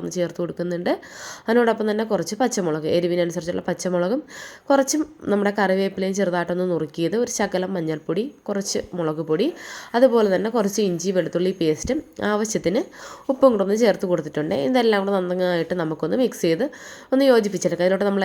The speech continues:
എക്സ്ട്രാ വെള്ളമോ ഒന്നും ചേർക്കേണ്ട കാര്യമില്ല. ഇത് ഇത്രയും വെച്ചിട്ട് തന്നെ നന്നായിട്ട് നമുക്കൊന്ന് മിക്സ് ചെയ്തെടുക്കാം. അപ്പോൾ ദാ ഞാൻ എല്ലാം നന്നായിട്ടൊന്ന് മിക്സ് ചെയ്തെടുത്ത് വെച്ചിട്ടുണ്ട്. ഇനി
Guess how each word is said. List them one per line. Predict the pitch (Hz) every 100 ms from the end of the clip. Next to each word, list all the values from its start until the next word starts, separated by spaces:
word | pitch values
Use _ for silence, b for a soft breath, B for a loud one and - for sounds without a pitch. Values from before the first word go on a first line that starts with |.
| 185
എക്സ്ട്രാ | - 202 208
വെള്ളമോ | 202 196 202 220
ഒന്നും | 190 220 262
ചേർക്കേണ്ട | 202 202 202 202
കാര്യമില്ല. | 185 190 180 185 240
ഇത് | 214 214
ഇത്രയും | 208 214 190
വെച്ചിട്ട് | 190 180
തന്നെ | 190 175
നന്നായിട്ട് | 180 202 220 180 175
നമുക്കൊന്ന് | 160 185 320 B B B B -
മിക്സ് | 277 -
ചെയ്തെടുക്കാം. | 185 165 196
അപ്പോൾ | 202 220
ദാ | 220
ഞാൻ | 220 202
എല്ലാം | 202 214
നന്നായിട്ടൊന്ന് | 196 202 233 214 208 202 202
മിക്സ് | 185 - 202
ചെയ്തെടുത്ത് | 185 175 190 165
വെച്ചിട്ടുണ്ട്. | 175 170 165 311 - - _ _ _ _ _ _ _
ഇനി | -